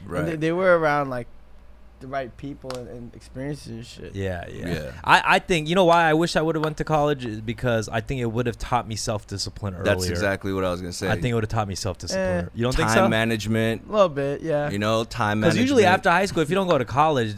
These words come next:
Speaker 3: you know, people don't have a lot of self-discipline. You know
Speaker 2: Right,
Speaker 3: what I'm saying?
Speaker 2: right, right. The self-accountability is kinda weak at that point, you
Speaker 3: Yeah.
Speaker 2: know?
Speaker 1: <laughs> I think, um,
Speaker 2: You get the partying out the way, too, you know what I mean?
Speaker 1: yo,
Speaker 2: You do
Speaker 1: co-,
Speaker 2: all that.
Speaker 1: yeah, college is, like,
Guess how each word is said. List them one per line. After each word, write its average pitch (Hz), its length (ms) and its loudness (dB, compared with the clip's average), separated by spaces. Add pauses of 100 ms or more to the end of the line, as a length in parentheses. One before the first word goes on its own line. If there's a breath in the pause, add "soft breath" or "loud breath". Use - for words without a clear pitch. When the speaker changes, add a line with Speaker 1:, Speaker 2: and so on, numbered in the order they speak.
Speaker 3:
you 131 80 -8
know, 107 240 -2 (180)
people 220 240 -4
don't 127 200 -2
have 135 240 2
a - 20 0
lot 107 180 2
of 95 60 -4
self-discipline. 95 800 -6
You 92 80 -4
know 101 80 2
Speaker 2:
Right, 98 120 2
Speaker 3:
what 90 40 0
I'm 85 80 -4
saying? 98 380 0
Speaker 2:
right, 92 180 -4
right. - 200 -10
The 101 60 -10
self-accountability 101 800 -2
is 95 80 -10
kinda 92 220 -4
weak 90 220 -8
at 85 120 -14
that 85 160 -8
point, 82 260 -8
you 98 160 -6
Speaker 3:
Yeah. 95 180 -2
Speaker 2:
know? 165 160 -6
Speaker 1:
<laughs> - 60 -16
I 143 60 -6
think, 208 320 -4
um, 127 540 -4 (920 loud breath)
Speaker 2:
You 107 100 -6
get 110 120 -2
the 107 80 -6
partying 104 400 0
out 95 140 -4
the 90 80 -4
way, 90 200 -4
too, 101 320 -4
you 95 100 -4
know 95 80 -6
what 98 40 -6
I 95 40 -6
mean? 101 140 -6
Speaker 1:
yo, 151 120 2
Speaker 2:
You 92 40 -4
do 95 100 -8
Speaker 1:
co-, 147 60 0
Speaker 2:
all 151 140 4
that. 92 240 -6 (140)
Speaker 1:
yeah, 139 240 -6
college 175 480 2
is, 151 240 -2
like, 135 340 -2